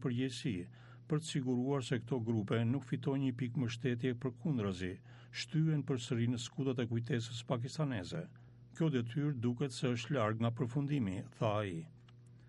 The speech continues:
"Ashtu siç ne qëndrojmë me popullin e Francës në këtë orë të vështirë", tha sekretari Kerry, "Amerika do të vazhdojë të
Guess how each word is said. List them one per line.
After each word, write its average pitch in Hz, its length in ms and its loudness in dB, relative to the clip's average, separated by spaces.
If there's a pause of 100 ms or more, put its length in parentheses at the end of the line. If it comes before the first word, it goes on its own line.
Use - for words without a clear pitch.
(260)
"Ashtu 143 320 2
siç 147 280 -2
ne 131 100 2
qëndrojmë 127 400 2
me 131 120 0
popullin 120 420 2
e 113 60 2
Francës 117 580 0
në 120 100 2
këtë 120 240 -2
orë 117 140 4
të - 120 0
vështirë", 117 500 0
tha 107 160 2
sekretari 120 500 0
Kerry, 107 440 -2 (600)
"Amerika 143 440 4
do 131 140 2
të 113 80 0
vazhdojë 117 480 2
të - 80 0